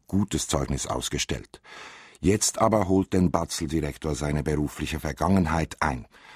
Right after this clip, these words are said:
Seit heute Morgen muss sich der prominente Bundesangestellte nämlich vor dem Basler Strafgericht verantworten.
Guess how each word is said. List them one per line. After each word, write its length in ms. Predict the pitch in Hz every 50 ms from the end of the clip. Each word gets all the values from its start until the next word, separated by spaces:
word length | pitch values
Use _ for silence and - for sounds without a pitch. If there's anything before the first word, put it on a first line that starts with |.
| - - _
Seit 260 | - - 76 71 - 80
heute 220 | 76 71 - 76
Morgen 400 | 78 80 82 95 101 - 110 113
muss 240 | 107 95 95 92 -
sich 240 | - 95 - - -
der 200 | 82 78 78 -
prominente 580 | - 78 73 73 71 69 73 73 69 - 69
Bundesangestellte 1040 | 65 76 82 92 92 101 82 90 87 90 85 - 82 - - - 80 78 71 82 76
nämlich 300 | 73 76 78 78 73 -
vor 120 | - -
dem 200 | 76 76 71 69
Basler 340 | 73 71 69 69 - 76 73
Strafgericht 760 | - - - 85 85 90 95 - - - 95 90 90 - -
verantworten. 720 | - - - - 90 85 - - 85 80 - - 87 82